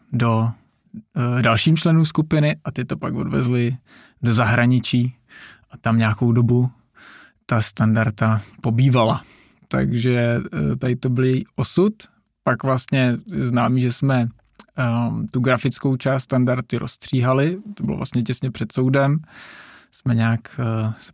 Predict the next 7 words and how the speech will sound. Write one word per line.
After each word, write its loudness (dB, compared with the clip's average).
potřebovali -2
vyrovnat 4
s -12
tím 2
nařčením, 2
že 2
jsme 2